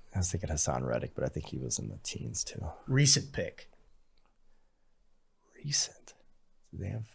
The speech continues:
Speaker 1: another top ten? We already got Derek Brown, J C Horn. Um,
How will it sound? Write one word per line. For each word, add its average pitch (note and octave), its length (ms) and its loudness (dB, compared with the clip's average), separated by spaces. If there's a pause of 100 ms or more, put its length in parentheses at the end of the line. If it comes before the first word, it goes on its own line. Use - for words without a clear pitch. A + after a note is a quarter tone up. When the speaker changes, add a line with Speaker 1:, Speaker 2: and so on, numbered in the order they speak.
Speaker 1:
another A2+ 280 -2
top - 240 -6
ten? - 160 -6
We G2+ 220 4
already G#2 240 4
got F#2+ 140 2
Derek F#2+ 220 0
Brown, F2+ 200 2
J F2 160 0
C E2+ 140 -2
Horn. E2+ 480 -2 (100)
Um, C#2+ 380 0